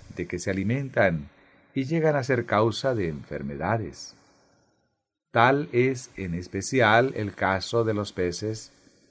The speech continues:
que tienen acceso a las aguas de Almañal de las grandes ciudades.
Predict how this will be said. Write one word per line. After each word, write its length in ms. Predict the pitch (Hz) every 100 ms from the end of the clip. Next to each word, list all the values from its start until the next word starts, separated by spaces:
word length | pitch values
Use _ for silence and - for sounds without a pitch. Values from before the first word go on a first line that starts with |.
| _ -
que 100 | 101
tienen 400 | 107 120 135 135
acceso 760 | 98 - - 135 147 131 117
a 60 | 87
las 240 | 80 -
aguas 440 | 92 95 107 113 95
de 100 | 87
Almañal 760 | 80 73 76 76 85 101 95 - _ _ _ -
de 140 | 95
las 180 | 90 85
grandes 680 | 87 95 101 95 92 87 -
ciudades. 1300 | - - - - - 95 113 - 98 60 - -